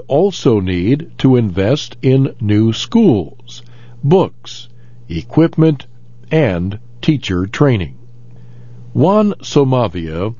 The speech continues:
is the Director General of the International Labor Organization. He says the proposal is not only a good social policy,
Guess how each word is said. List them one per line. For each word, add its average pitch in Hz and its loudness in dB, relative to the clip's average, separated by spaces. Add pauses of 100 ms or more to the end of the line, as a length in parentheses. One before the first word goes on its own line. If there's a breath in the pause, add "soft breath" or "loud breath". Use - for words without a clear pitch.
(240)
is 110 2
the 120 2
Director 151 2
General 98 0 (220 soft breath)
of 82 -2
the 80 0
International 107 2
Labor 104 2
Organization. 104 0 (1040 loud breath)
He 226 4
says 117 0
the 113 0
proposal 127 4
is 117 0
not 113 0
only 127 2
a 78 -4
good 101 2
social 104 0
policy, 92 2